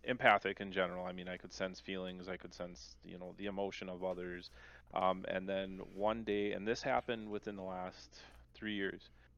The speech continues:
uh, I was just sleeping. Woke up at, like, five A M, woke up, sat straight up out of a dead sleep, and I was sitting there for, like,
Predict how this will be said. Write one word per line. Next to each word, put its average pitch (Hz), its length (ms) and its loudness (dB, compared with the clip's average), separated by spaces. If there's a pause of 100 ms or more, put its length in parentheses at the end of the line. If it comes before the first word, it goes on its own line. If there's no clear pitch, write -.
(180)
uh, 95 100 2
I 95 160 0
was 92 280 -8 (160)
just - 260 -2
sleeping. 127 420 2 (540)
Woke 107 240 2
up - 100 2
at, 104 120 4
like, 92 260 -2
five 107 260 6
A 104 160 2
M, 104 340 -2
woke 107 240 0
up, 110 220 4
sat 98 300 2
straight 104 280 2
up 98 220 4 (460)
out 98 120 4
of 95 100 0
a 95 60 0
dead 101 300 2
sleep, 107 360 -2 (100)
and 90 120 -6
I 92 60 -2
was 90 120 -6
sitting - 260 0
there 104 160 -2
for, 104 180 -2
like, 98 200 0